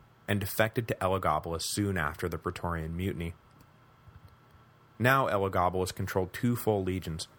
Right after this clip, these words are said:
as well as the cream of the Praetorian Guard. The fact that all the rest of the legions in the empire were still nominally with him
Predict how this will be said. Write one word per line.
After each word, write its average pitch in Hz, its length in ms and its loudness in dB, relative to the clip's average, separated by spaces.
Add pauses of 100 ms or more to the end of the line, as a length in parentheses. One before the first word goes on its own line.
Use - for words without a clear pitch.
as 95 160 2
well 101 180 4
as 101 100 -2
the 104 80 -4
cream 110 440 -2
of 82 100 -4
the 82 80 -4
Praetorian 85 520 -4
Guard. 87 360 2 (1400)
The 127 80 4
fact 147 300 4
that 151 160 2
all 131 240 6
the 139 80 0
rest 113 340 4
of 110 80 0
the 104 80 4
legions 101 400 0
in 98 60 0
the 92 120 2
empire 90 440 2
were 87 100 -2
still 117 300 0
nominally 98 540 0
with 92 220 0
him 80 160 -6